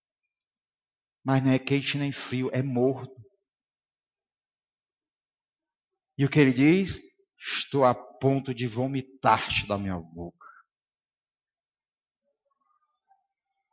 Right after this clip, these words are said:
Quem tá dizendo é ele. Porque alguém pode dizer assim: "O pastor tá sendo muito duro." Eu não.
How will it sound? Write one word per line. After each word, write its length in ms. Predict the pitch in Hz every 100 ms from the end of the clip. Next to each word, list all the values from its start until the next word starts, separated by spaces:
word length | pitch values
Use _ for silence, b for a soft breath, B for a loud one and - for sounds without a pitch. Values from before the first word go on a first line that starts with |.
| _ _ -
Quem 120 | 143
tá 160 | 160 160
dizendo 280 | 127 156
é 100 | 160
ele. 500 | 185 160 165 151 - - _ _ _ _ _ _ _ _ _ _ _ _ _ _ 480 _ _ _ _ _ _ _ _
Porque 580 | - - 202 208 - - - - - _ _ _ -
alguém 300 | 170 190 208
pode 200 | 208 196
dizer 180 | 170 185
assim: 380 | - - 196
"O 220 | 185 - - _ -
pastor 400 | 165 - 196 190
tá 240 | 196 196
sendo 320 | - 196 185
muito 380 | 180 180 190 226
duro." 600 | 160 175 202 233 147 - _ _ _ _ _ _ _ _ _ _ -
Eu 240 | 165 220 370
não. 600 | 370 233 254 311 185